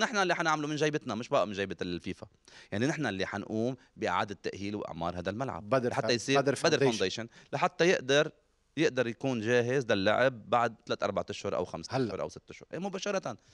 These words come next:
Speaker 2: أول
Speaker 1: بس
Speaker 2: شيء أخذت
Speaker 1: لنستلمه.
Speaker 2: الموافقة الب-،
Speaker 1: نحن الموافقة المبدئية موجودة، واليوم رئيس البلدية مساقبة، بنقدم له التحية، اتصل فيني وقال لي إنه نهار الثلاثاء القادم رح يتم التوقيع على العقد،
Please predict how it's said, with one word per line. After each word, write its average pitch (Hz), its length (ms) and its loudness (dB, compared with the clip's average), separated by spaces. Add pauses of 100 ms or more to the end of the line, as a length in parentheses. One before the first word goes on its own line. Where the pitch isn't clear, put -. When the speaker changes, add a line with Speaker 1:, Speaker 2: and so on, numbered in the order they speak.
Speaker 2:
أول 160 120 4
Speaker 1:
بس - 80 4
Speaker 2:
شيء 170 80 4
أخذت 180 140 4
Speaker 1:
لنستلمه. 185 220 6
Speaker 2:
الموافقة 160 600 6
الب-، 131 360 -2
Speaker 1:
نحن 160 140 0
الموافقة 156 420 2
المبدئية 139 380 2
موجودة، 110 440 -2
واليوم 113 320 0
رئيس 107 200 -2
البلدية 101 460 -2
مساقبة، 87 460 -2 (460)
بنقدم 95 640 -2
له 78 520 -2
التحية، 95 580 -4 (260)
اتصل 117 240 -4
فيني 107 260 -8
وقال 92 140 -2
لي 101 160 -4
إنه 92 400 -6
نهار 92 280 -6
الثلاثاء 87 680 -8 (420)
القادم 85 600 -6
رح 80 100 -12
يتم 92 220 -10
التوقيع 82 360 -10
على 73 80 -10
العقد، 76 320 -12